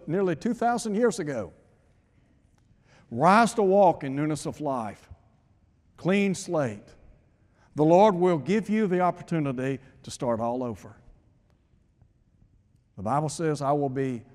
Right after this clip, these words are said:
merciful to their unrighteousness. Their sins and their iniquities I will remember no more." God will forgive. You can be a part of the church.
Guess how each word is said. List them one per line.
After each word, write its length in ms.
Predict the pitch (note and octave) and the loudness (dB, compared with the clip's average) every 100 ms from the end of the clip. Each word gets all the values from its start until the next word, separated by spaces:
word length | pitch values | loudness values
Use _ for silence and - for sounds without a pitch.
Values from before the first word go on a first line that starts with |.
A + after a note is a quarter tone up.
| _ _ | _ _
merciful 640 | A#2 A2+ D#3 E3+ F#3+ - E3+ | -14 -2 0 0 -2 -4 -4
to 140 | - | -2
their 160 | C#3+ C#3+ | -4 -2
unrighteousness. 1000 | C#3 C3 A#2 G#2+ - - - - - - _ _ _ _ _ _ _ _ | -2 -2 -4 -4 -10 -20 -20 -20 -20 -20 _ _ _ _ _ _ _ _
Their 200 | - D3+ | 0 2
sins 460 | C#3 - G3 G#3 G3 | 2 0 0 2 0
and 140 | E3 | -2
their 80 | D3 | 0
iniquities 680 | C#3+ E3 E3 - F3 E3+ - - | 0 -2 -2 -2 0 0 -4 -6
I 180 | C3 F3+ | -2 -2
will 300 | D#3+ D#3+ D#3+ | -2 -4 -4
remember 580 | C#3 C3 C3 D#3+ D3 D3 | -4 -6 -6 -6 -4 -4
no 180 | C#3 | -4
more." 460 | C3 A#2+ G#2 F#2 - _ _ _ _ _ _ _ _ _ _ _ _ _ _ _ _ _ _ _ G#2 | -4 -6 -8 -12 -20 _ _ _ _ _ _ _ _ _ _ _ _ _ _ _ _ _ _ _ -8
God 220 | A#2 D3 | -4 -2
will 140 | C#3+ | -4
forgive. 720 | A#2 A#2+ A2 C3 G2+ F#2+ - - _ _ _ _ _ _ _ _ _ _ _ _ _ _ _ _ - | -6 -8 -10 -10 -10 -16 -20 -20 _ _ _ _ _ _ _ _ _ _ _ _ _ _ _ _ -10
You 80 | A2+ | -6
can 60 | |
be 100 | B2+ | -4
a 40 | C#3 | -2
part 220 | C#3+ C#3+ | -2 -2
of 80 | B2 | -2
the 60 | |
church. 600 | B2 C#3+ D3+ E3+ - - | -8 -4 -2 -2 -6 -18